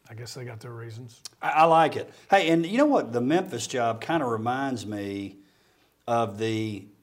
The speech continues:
Speaker 2: basketball job at Murray State.
Speaker 1: Yeah.
Speaker 2: Think about the guys who've had that job. That's a great job.
Speaker 1: Oh, yeah.
Speaker 2: Usually that's a
Speaker 1: Stepping stone.
Speaker 2: It leads us, and it's not, I don't, I don't think it's necessarily that people wanna leave.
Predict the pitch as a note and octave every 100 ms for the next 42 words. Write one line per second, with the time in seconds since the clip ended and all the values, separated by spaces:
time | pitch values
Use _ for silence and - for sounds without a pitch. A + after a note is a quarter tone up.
0 | - A#2+ C3 D#3 - C3+ G#2+ G#2+ G2+ G2
1 | G#2+ G#2 G#2 F#2 A2 A2 G2 - A2 G2
2 | - - _ C3+ A2 - - G#3+ D#4 B3
3 | G#3+ - B2 C3+ C3+ C3 B2 B2+ A2 C3
4 | A#2+ G#2+ G#2+ G#2 G#2+ F#2+ - - _ _
5 | _ _ - G3+ G3+ - D3+ C#3 G#2+ C#3+
6 | C3 - - _ - G#3+ B2 D3 B3 E3
7 | - - C#3 D#3+ G#3 F#3 G3 F3+ F#3 F#3
8 | F#3+ E3 - - _ _ _ _ _ -
9 | - F#3+ E3+ E3+ C#3 - D3+ D3+ D#3+ F3+
10 | F3 D3+ E3+ E3 E3+ E3+ F3+ F#3+ A3+ C#4+
11 | D#3+ F3+ D4+ - E3 B2+ E3 C#3+ - B2+
12 | G#2+ D3 - A#2 A#2+ G#2 F#2+ B2 B3 E3+
13 | A2 -